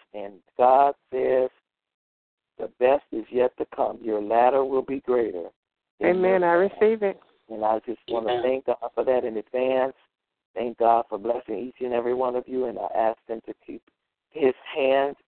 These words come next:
Speaker 1: and arms around you throughout the day and throughout your life. We will see each other
Speaker 2: Amen.
Speaker 1: again in the morning. God bless you and keep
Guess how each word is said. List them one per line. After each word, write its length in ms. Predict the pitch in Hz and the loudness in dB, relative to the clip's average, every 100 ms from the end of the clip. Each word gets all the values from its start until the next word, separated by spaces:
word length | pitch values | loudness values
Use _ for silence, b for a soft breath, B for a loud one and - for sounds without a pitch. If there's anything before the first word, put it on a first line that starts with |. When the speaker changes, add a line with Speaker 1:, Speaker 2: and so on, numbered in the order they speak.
| - | -6
Speaker 1:
and 320 | 127 131 139 - _ _ - | -2 -2 -4 -12 _ _ 2
arms 320 | 131 131 123 - | 6 6 6 0
around 480 | 110 117 120 123 123 | -2 0 0 0 -4
you 220 | 120 123 | -6 -6
throughout 460 | - 107 107 104 - | -6 -2 0 -2 -4
the 80 | |
day 460 | - 117 113 117 120 _ | -2 2 4 2 0 _
and 220 | 98 101 101 | -10 -10 -8
throughout 340 | 104 104 104 | -2 -2 -2
your 140 | 117 113 | -6 -2
life. 360 | 101 82 - _ _ _ _ _ _ - | 0 0 -4 _ _ _ _ _ _ -8
We 100 | 117 | -4
will 200 | 107 107 - | -4 -6 -6
see 100 | 117 | -8
each 200 | 117 - | -2 2
other 200 | 117 113 | 4 4
Speaker 2:
Amen. 140 | 113 | 0
Speaker 1:
again 120 | - _ | -4 _
in 60 | _ - | _ -4
the 60 | |
morning. 500 | 123 131 135 135 143 - _ _ _ - | 2 4 4 2 -2 -10 _ _ _ 0
God 220 | 101 - | 2 2
bless 240 | 107 117 - | 2 0 0
you 120 | 123 | -6
and 140 | 120 - | -6 -8
keep 220 | 113 | -12